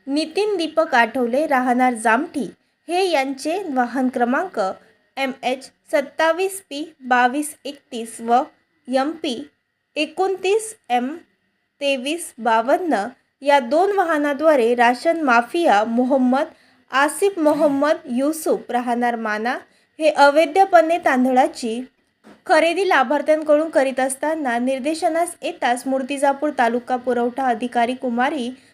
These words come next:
भावना दताळे यांनी धाड सत्र आजमावून शासकीय तांदूळ घडलेल्या वाहनासह दोन राशन तस्करींना पकडले.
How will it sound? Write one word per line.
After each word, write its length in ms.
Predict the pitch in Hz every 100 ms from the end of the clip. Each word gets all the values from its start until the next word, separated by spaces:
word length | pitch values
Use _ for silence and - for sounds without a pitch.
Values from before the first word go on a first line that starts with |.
| -
भावना 380 | 277 285 285 311
दताळे 540 | 277 277 330 359 214
यांनी 440 | 240 240 240 262 370
धाड 360 | 269 269 247 262
सत्र 520 | 269 330 330 262 233 233 185 202 -
आजमावून 720 | 262 269 262 294 339 269 247
शासकीय 500 | 277 285 262 - 339 349
तांदूळ 360 | 302 262 269 285
घडलेल्या 560 | 254 233 240 247 254
वाहनासह 840 | 254 233 226 233 247 302 285 254 254 - 175 214
दोन 220 | 294 330
राशन 420 | 302 269 277 359 359
तस्करींना 600 | 330 330 311 320 339 240
पकडले. 560 | 240 247 240 214 208